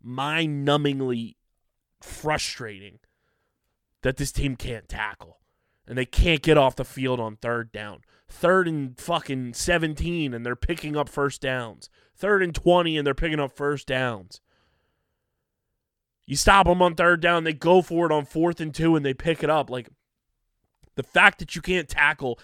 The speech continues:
and get off the field is why these teams are putting up so many points on you. And then when the offense goes three and out, the defense is already gassed,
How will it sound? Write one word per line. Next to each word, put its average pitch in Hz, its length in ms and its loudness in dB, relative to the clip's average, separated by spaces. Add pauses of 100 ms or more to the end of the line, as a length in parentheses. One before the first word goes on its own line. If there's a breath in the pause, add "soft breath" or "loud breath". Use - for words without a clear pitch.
(140 soft breath)
and 135 180 -8
get 165 180 6
off 156 180 4
the 135 80 -16
field 139 600 -4 (1400)
is 143 160 -2
why 190 240 4
these 185 140 -4
teams 185 280 -4
are 160 60 -4
putting 185 340 2
up 180 140 -4
so 170 180 -6
many 156 140 -6
points 214 500 -2
on 135 220 -2
you. 123 260 -4 (1000)
And 147 140 -4
then 180 100 0
when 185 80 0
the 165 100 0
offense 185 460 2
goes 165 280 0
three 165 320 -2
and 139 80 -2
out, 131 400 0 (1800)
the 139 100 -6
defense 190 500 2
is 160 140 -4
already 165 280 4
gassed, 147 760 0